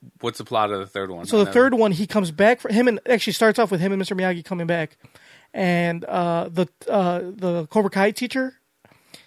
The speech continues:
Speaker 2: he, the sensei,
Speaker 1: Uh.
Speaker 2: he, um, he's, like, down in the dumps, like, he lost Cobra Kai, he lost all his students.
Speaker 1: To Daniel's pleasure.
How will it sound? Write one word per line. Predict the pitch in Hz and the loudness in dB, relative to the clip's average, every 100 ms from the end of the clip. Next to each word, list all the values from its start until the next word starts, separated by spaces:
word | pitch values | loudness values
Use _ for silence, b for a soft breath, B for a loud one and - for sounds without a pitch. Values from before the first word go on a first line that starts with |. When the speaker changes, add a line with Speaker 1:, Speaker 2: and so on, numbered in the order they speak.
| b | b
Speaker 2:
he, | - 202 196 196 - | -4 0 2 0 -6
the | 180 170 | -6 0
sensei, | 196 190 240 - b - | 0 0 -2 -4 b -18
Speaker 1:
Uh. | 104 104 | -18 -20
Speaker 2:
he, | - 196 196 196 | -6 2 4 4
um, | 185 170 165 165 - - _ _ _ _ _ _ _ _ _ - - _ _ _ _ _ _ _ _ | 4 2 0 -4 -10 -18 _ _ _ _ _ _ _ _ _ -18 -18 _ _ _ _ _ _ _ _
he's, | - - 226 214 208 190 | -18 -4 0 2 2 0
like, | 180 160 | -2 -2
down | 180 190 190 | 2 4 4
in | |
the | 180 | 2
dumps, | 160 180 185 - | 2 2 0 -2
like, | 185 - | -4 -2
he | 175 | -2
lost | 175 180 - | 2 2 0
Cobra | - 185 180 | -4 -4 -2
Kai, | 175 175 180 | 0 0 2
he | 180 | 0
lost | 175 165 | -2 -2
all | 180 | -4
his | 156 | -4
students. | 190 190 190 - | -4 -4 -6 -10
Speaker 1:
To | - 123 | -6 -4
Daniel's | 110 107 104 104 98 95 - | -2 -2 0 -2 -4 -6 -14
pleasure. | - 117 104 87 | -4 -4 -4 -14